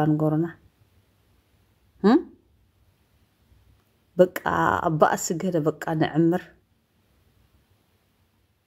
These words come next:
Of course, አ፣ እንታይ ዳ ዋዕጅ ዳ?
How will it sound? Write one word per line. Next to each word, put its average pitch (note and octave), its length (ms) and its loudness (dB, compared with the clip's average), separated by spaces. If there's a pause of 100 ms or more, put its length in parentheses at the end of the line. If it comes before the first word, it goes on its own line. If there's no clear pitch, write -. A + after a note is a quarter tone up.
(680)
Of G3 120 -2
course, D4+ 360 2 (200)
አ፣ - 140 -8 (140)
እንታይ - 340 -4
ዳ A3 80 4 (100)
ዋዕጅ G3 380 2
ዳ? F#3+ 120 -2